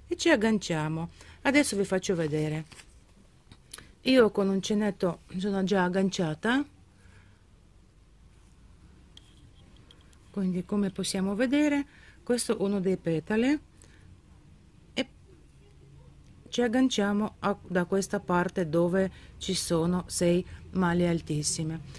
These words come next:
quindi faccio quattro catenelle che è uguale a una maglia altissima, due, tre e quattro,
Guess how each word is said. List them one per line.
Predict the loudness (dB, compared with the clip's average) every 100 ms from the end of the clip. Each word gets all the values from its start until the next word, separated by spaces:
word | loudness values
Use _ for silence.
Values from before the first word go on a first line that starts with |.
| -16 -4
quindi | 0 2 2
faccio | 2 0 0 -2 -4 -4 -6 -16 -20 -20 -20 -20 -20 -20 -20 -20 -16
quattro | -4 -2 0 0
catenelle | 0 2 2 2 2 0 0
che | 2
è | 4
uguale | 4 4 4 4
a | 4
una | 2 2
maglia | 2 2 0
altissima, | 0 -2 -2 -2 0 0 -2 -6 -20 -20 -20 -20 -20 -18 -18 -16 -12
due, | -6 -4 -4 -6 -8 -12 -14 -14 -16 -16 -16 -18 -18 -18 -18 -18 -18 -18 -20 -12
tre | -8 -4 -4 -6 -12 -18 -20 -20 -18 -18 -16 -16 -16 -16 -16 -16 -16 -16 -16 -16 -18 -18 -20 -20 -20 -20 -20 -20 -20 -20 -18 -8
e | -8
quattro, | -4 -4 -6 -8 -10 -10